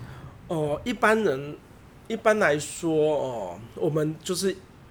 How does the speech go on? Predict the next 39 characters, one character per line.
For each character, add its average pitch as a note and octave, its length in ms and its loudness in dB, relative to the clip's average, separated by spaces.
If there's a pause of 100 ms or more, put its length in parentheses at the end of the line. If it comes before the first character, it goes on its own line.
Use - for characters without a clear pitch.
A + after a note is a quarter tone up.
(320)
月 G#3+ 200 10
初 E3+ 260 2
的 D3+ 60 8
时 C#3 240 -4
候， C3+ 300 2
大 D#3 100 0
概 E3 220 6
月 G#3 180 6
中 C#3+ 300 2
啦， G2 100 0
每 C3 140 -6
个 C#3 80 -2
月 F3+ 200 4
中 D3+ 180 0
的 C3 60 -2
时 B2 60 -6
候 C3+ 80 -2
会 D3+ 80 2
有 B2 60 0
班 B2 200 -6
表 F#2+ 180 -6
出 G#2 260 -12
来， F#2 180 -8
所 D#3 160 -4
以 D3 100 -2 (680)
我 C3+ 80 -4
们 C#3 80 0
就 F3+ 80 4
会 F#3+ 40 4
开 F#3 160 4
始 C3 140 2
去 F3 140 -2
调 C3+ 200 -4
配 D#3 160 2
下 D3 200 0
个 C3 100 -4
月 C#3 160 -4
的 A#2+ 120 -8
班。 F2+ 260 -10